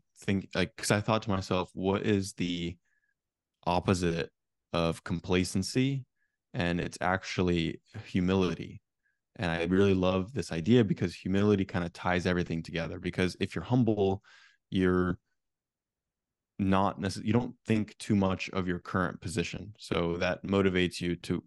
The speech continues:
to strive for more, but then also being humble is a very just good disposition to be in to receive, right? Because if you're not humble, we all know how that can end up.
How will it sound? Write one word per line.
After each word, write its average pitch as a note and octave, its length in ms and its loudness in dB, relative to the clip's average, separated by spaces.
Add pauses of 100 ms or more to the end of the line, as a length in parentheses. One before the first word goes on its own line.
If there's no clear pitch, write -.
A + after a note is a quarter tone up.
(140)
to - 80 -10
strive F2+ 300 0
for - 80 -6
more, F#2+ 460 2 (280)
but G2 140 -2
then F#2+ 140 2
also F#2 600 2 (280)
being F#2 160 0
humble F#2+ 480 6
is E2+ 80 -2
a F2+ 60 -2
very F2+ 520 -4
just - 240 -14 (380)
good F2+ 220 4
disposition F#2 520 0
to E2+ 60 2
be F#2+ 440 4 (540)
in F2+ 520 -2 (240)
to A2 120 -2
receive, F2 640 -4
right? F2 240 -2
Because E2+ 360 -6
if E2 200 -14
you're E2+ 520 -4 (240)
not F#2+ 220 0
humble, F2 580 0 (300)
we F#2+ 200 0
all F2+ 140 4
know F2+ 160 2
how E2+ 160 -2
that E2 180 -2
can E2+ 160 -6
end E2+ 240 -4
up. E2 180 -2